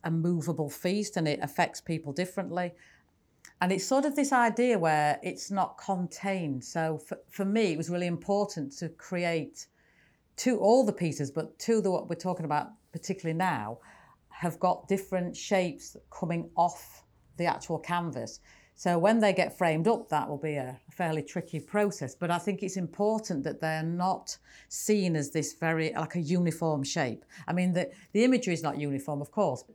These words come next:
And as I started to create these pieces, because of the nature of where they're on the wall in the studio,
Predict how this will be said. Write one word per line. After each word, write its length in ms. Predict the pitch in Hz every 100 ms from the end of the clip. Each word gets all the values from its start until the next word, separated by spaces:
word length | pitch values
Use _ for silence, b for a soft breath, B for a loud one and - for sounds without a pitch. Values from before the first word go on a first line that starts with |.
| _ _ -
And 140 | 170
as 180 | 208 247
I 180 | 262 240
started 440 | 240 220 214 190
to 100 | -
create 380 | - - 208 -
these 180 | 160 143
pieces, 600 | 165 135 123 127 123 - b b b b -
because 300 | 165 208 226
of 100 | 226
the 100 | 196
nature 380 | 190 185 -
of 100 | 165
where 180 | 165 165
they're 220 | 160 151
on 220 | 156 151 143
the 80 |
wall 320 | 135 147 160 151
in 60 |
the 60 | 139
studio, 600 | - 214 226 151 - 107